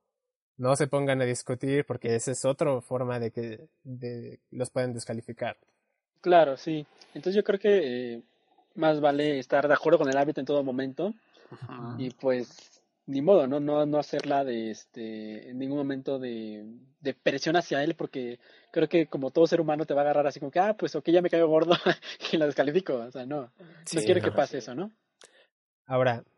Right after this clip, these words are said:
Speaker 1: para Hasbro, en los siguientes eventos, aprendan de, eh, humildemente uno que hace eventos bastante seguido. Pongan gente que tenga más autoridad que los árbitros.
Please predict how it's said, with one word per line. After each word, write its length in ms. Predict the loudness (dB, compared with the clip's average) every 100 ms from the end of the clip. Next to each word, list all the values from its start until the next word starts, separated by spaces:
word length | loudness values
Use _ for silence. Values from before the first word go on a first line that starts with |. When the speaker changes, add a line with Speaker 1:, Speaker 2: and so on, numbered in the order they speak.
| _ _ _ _
Speaker 1:
para 200 | -2 0
Hasbro, 380 | 2 2 2 2
en 60 | 0
los 100 | -2
siguientes 300 | -2 -2 -2
eventos, 520 | -2 0 -2 -6 -8 _ _ _
aprendan 720 | -14 -4 0 2 2 0 -2 -10 _ _ _ _
de, 300 | -8 -2 0
eh, 300 | 0 -2 -6 -12 -14 -10 -2
humildemente 720 | 2 4 4 2 0 2 2
uno 440 | 4 4 2 0 -2
que 180 | 0 2
hace 300 | 0 0 0
eventos 840 | 0 0 -2 0 -2 -6 -12 -20 -20
bastante 920 | -20 -20 -20 -16 -12 -10 -8 -8 -6
seguido. 420 | -2 0 0 0 -4 _ _ _ _ _ _ _ _ _ _ _ _ _ _ _ _ _ _ 2
Pongan 380 | 4 6 4 2
gente 480 | 2 2 2 -4 -6 _ _ _
que 120 | -4
tenga 240 | 0 0 0
más 220 | 0 0
autoridad 500 | 0 0 0 -2 -2
que 140 | -2
los 220 | -2 -2
árbitros. 640 | -4 -6 -10 -14 -16 -18